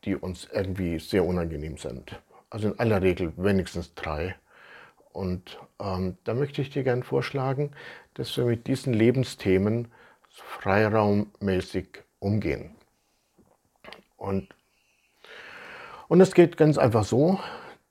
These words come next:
dass du erstmal wieder zum Körper gehst und deine Aufmerksamkeit im Körper versammelst, also Brust und Bauch und aufsitzen und vielleicht,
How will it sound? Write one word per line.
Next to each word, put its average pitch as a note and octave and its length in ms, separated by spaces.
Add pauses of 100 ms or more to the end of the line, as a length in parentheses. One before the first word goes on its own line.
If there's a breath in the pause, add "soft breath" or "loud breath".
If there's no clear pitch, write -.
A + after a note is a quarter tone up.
dass - 220
du C3 260
erstmal C3 760 (1160 loud breath)
wieder G2 340
zum F2 180
Körper F2+ 340
gehst D3+ 480 (1400 soft breath)
und - 440 (120)
deine F#2 300
Aufmerksamkeit F#2 1120 (1160)
im F#2+ 260
Körper F2 420
versammelst, C3 600
also F2+ 180
Brust G2+ 440
und E2+ 140
Bauch G#2+ 480
und A2 280 (1300 soft breath)
aufsitzen G#2 1000
und E2 180
vielleicht, F2 360